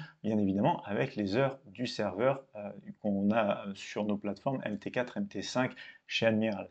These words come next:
Donc, je vais vous montrer concrètement sur la plateforme les horaires à regarder. Donc ici, tous les jeudis soirs, heure de Londres, vingt et une heures cinquante-neuf, position acheteuse uniquement à l'achat. Je vais vous expliquer pourquoi, euh, du coup, un peu plus tard ici.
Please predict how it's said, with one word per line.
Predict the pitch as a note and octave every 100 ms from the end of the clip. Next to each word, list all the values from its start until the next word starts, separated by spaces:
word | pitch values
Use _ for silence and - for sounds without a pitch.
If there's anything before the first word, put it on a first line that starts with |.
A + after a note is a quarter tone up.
| -
Donc, | G2+
je | C#3+
vais |
vous | C#3+
montrer | C#3 C3 C#3+
concrètement | B2 G#2 G#2+ A#2
sur | G#2+ G#2
la | G2
plateforme | G#2 G2 C#3+
les | A2 G2+
horaires | A2+ B2+
à | G#2
regarder. | G#2 G2+ - _ _ - - - - -
Donc | A2
ici, | D3 D3+ E3 G3+ - - - _
tous | - F3
les | D#3+
jeudis | C#3 C3
soirs, | B2+ E3 F3+ - -
heure | C#3
de | A#2+
Londres, | A#2+ D#3 D#3 G#2+ G2
vingt | C3+ C3
et | B2+
une | A#2+
heures | A#2 -
cinquante-neuf, | - - B2+ B2+ A#2+ C#3 F3+ G3+ - -
position | D3+ C3 - C3+ C#3 -
acheteuse | - A#2 - E3+ E3+ -
uniquement | - F3 D#3+ D#3+ D3+ C#3 -
à | - G#2
l'achat. | G#2+ - D#3+ G#3 - -
Je |
vais | G2
vous | G2 G#2
expliquer | G#2 - G2+
pourquoi, | G2+ G2+ - A#2 A2+ - - -
euh, | G2+
du | G2
coup, | G2+ A2+ A2
un | B2
peu | G2 G2+
plus | G#2
tard | G2+ G#2 - -
ici. | G#2 - F#3